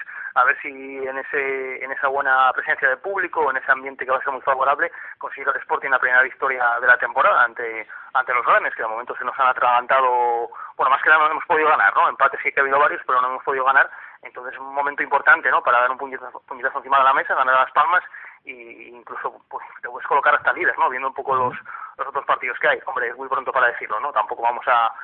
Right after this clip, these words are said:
emocionarnos tan pronto, pero sí que es verdad que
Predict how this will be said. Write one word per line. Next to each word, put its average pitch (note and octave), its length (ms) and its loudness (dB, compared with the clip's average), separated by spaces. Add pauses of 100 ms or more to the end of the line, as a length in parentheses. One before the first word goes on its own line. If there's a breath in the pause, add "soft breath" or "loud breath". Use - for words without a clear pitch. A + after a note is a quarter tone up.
(240 loud breath)
emocionarnos C3 560 -2
tan C3 140 0
pronto, D3+ 280 0
pero A#2+ 160 -2
sí B2+ 80 -12
que C3 60 -2
es B2+ 60 -6
verdad C3+ 200 2
que B2 340 -6